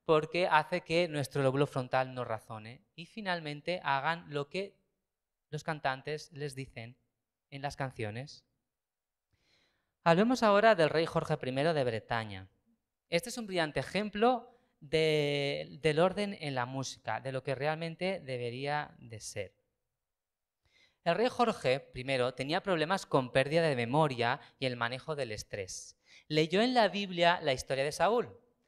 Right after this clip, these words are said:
y reconoció que Saúl había experimentado el mismo tipo de problema que él estaba experimentando.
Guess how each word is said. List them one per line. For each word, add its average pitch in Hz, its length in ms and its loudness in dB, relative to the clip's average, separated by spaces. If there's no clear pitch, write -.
y 262 120 2
reconoció 233 600 4
que 185 140 2
Saúl 190 320 6
había 175 200 6
experimentado 175 760 2
el 170 100 2
mismo 220 340 -4
tipo 202 300 -2
de 220 80 4
problema 190 560 2
que - 80 -4
él 165 80 -2
estaba 165 360 2
experimentando. 147 880 -6